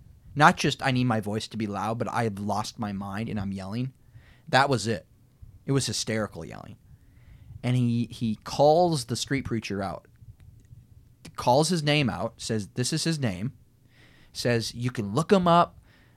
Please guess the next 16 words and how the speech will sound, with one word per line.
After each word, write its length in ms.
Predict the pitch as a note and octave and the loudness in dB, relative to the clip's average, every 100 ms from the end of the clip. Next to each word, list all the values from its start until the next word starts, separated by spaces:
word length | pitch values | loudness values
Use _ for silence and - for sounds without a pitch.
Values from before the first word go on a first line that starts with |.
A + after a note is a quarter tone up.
| _ - | _ -6
He's 300 | B2+ A#2 G#2 | -2 -2 -2
a, 40 | - | -6
he's 200 | B2 G#2 | -6 -6
a 60 | |
fraud. 760 | - - D#3 D#3 D3+ D3 D3 C#3+ - - - _ | -8 0 4 8 8 8 6 2 -12 -20 -20 _
He's 200 | - A2+ | -8 -6
a 40 | G2+ | -6
fake. 600 | - E3 D#3+ D#3 D3+ - - | -6 -2 2 2 0 -6 -8
He, 160 | C3+ | -2
you 280 | A#2+ A2+ B2 | -2 -2 -4
can 140 | A#2+ | -4
see 180 | G#2 D3+ | -4 -2
his 140 | B2+ G#2+ | -2 0
mugshot 680 | C3+ D#3+ D#3+ - D#3+ D3+ C#3+ - | 4 4 2 2 4 6 4 -2
o-, 160 | - - | -10 -6
online. 760 | A2+ G#2+ C#3 E3 D#3 D#3 D3+ | -4 2 4 6 6 4 -2